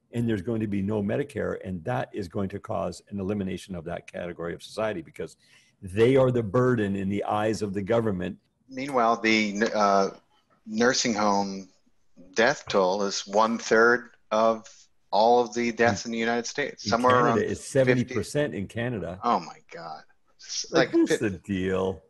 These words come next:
Speaker 2: fif-, I mean, that's, that, that, that's a, that, I mean, I, you know, thank God I, I just can't imagine, you know, if I had a, lo-, if I had a grandfather or someone who was in a home and I didn't get to say goodbye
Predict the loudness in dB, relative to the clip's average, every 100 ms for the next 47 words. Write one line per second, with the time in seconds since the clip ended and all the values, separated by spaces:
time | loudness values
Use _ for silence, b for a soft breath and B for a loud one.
0 | -4 2 2 2 2 2 0 0 -4 2
1 | 2 2 2 2 2 -2 2 2 2 -6
2 | -8 _ _ _ _ _ -4 -4 -4 -2
3 | 2 2 0 -6 -2 2 2 2 -8 _
4 | _ _ -6 -4 0 4 4 4 0 -6
5 | _ _ B B B B B B -6 -4
6 | -2 0 0 0 -4 -6 -14 -16 -10 -8
7 | 0 0 2 -2 -2 -4 -4 -4 -2 0
8 | -2 -2 -2 -2 -2 -2 -4 -6 -10 -12
9 | -12 -14 -12 -10 -10 -8 -6 -6 -6 -10
10 | -8 -8 -8 -6 -6 -6